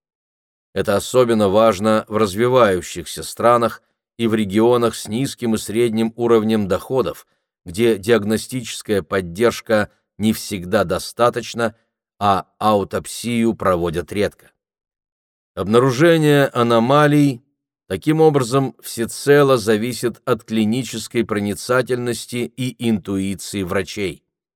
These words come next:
Большую вспышку видит каждый. Но чтобы уменьшить масштабы и не дать вспышке выйти из-под контроля, нужно заметить её на начальном этапе и принять профилактические меры.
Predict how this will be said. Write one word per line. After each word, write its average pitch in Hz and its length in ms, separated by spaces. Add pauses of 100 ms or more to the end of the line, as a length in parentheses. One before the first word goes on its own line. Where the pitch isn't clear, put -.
(460)
Большую 123 500
вспышку 135 840
видит 101 360
каждый. 104 560 (680)
Но 90 160
чтобы 101 460
уменьшить 101 680
масштабы 87 720 (380)
и 107 80
не 104 120
дать 104 280
вспышке - 580
выйти 92 680
из-под - 380
контроля, 101 640 (560)
нужно 95 420
заметить 92 680
её 92 340
на 95 120
начальном 95 760
этапе 85 580 (240)
и 107 100
принять 170 500
профилактические 127 1040
меры. 139 360